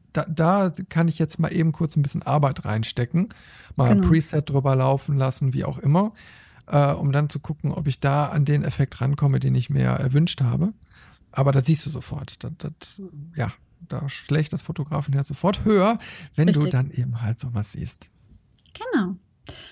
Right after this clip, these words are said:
Speaker 2: Okay, also Bilder sind ausgewählt, dann kommt bei mir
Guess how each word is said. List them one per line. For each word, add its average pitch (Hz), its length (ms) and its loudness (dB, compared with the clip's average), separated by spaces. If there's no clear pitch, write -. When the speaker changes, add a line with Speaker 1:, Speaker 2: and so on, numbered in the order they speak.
Speaker 2:
Okay, 208 320 -2
also 170 180 -4
Bilder 254 360 2
sind 208 180 0
ausgewählt, 285 880 -2
dann 254 500 0
kommt 247 540 0
bei 202 180 -2
mir 196 520 4